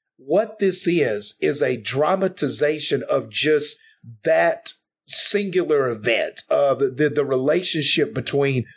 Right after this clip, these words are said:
William O'Neill and Fred Hampton, and how on one side you had a person who was, uh,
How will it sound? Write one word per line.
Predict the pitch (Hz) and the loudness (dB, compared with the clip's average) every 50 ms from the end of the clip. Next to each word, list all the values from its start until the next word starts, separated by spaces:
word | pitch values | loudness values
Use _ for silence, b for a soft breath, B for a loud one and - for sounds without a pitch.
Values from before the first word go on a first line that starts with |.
| B B B | B B B
William | 123 120 135 160 170 175 170 156 156 147 | -6 -2 0 2 2 2 2 0 0 0
O'Neill | 143 139 135 135 139 147 151 147 143 143 143 | 0 0 0 0 0 2 2 2 2 2 0
and | 139 131 120 104 | -2 -4 -4 -4
Fred | - - 143 143 139 131 123 - | -4 0 0 2 2 2 0 -2
Hampton, | - - 139 135 127 120 101 - - - 151 151 B B B B B B | -2 0 0 2 2 0 -2 -4 -6 -6 -6 -8 B B B B B B
and | - 147 147 | 0 0 2
how | 156 160 151 147 | 2 2 2 2
on | 143 139 139 139 131 123 113 113 | 2 2 2 2 2 0 -2 -4
one | 117 131 151 175 220 240 247 | -2 0 2 2 0 0 -2
side | 220 - - - 113 87 82 - - - - - _ _ _ _ _ _ _ _ | -6 -4 -2 -2 -2 -2 -4 -6 -6 -8 -8 -10 _ _ _ _ _ _ _ _
you | - - 160 175 175 | -6 -2 2 2 4
had | 165 156 143 | 4 4 2
a | 127 | 0
person | 123 - - 170 151 143 143 - - 147 131 131 - B B B B | -2 -2 0 2 2 2 0 0 0 0 0 -2 -6 B B B B
who | - 190 170 160 151 147 143 139 139 143 B B B | -2 0 2 4 4 4 2 2 0 -2 B B B
was, | B 135 143 156 147 139 135 131 120 - - - - | B 0 2 4 4 2 2 0 -4 -6 -6 -2 0
uh, | 139 139 135 135 131 127 123 117 110 | 2 4 4 4 6 6 4 4 2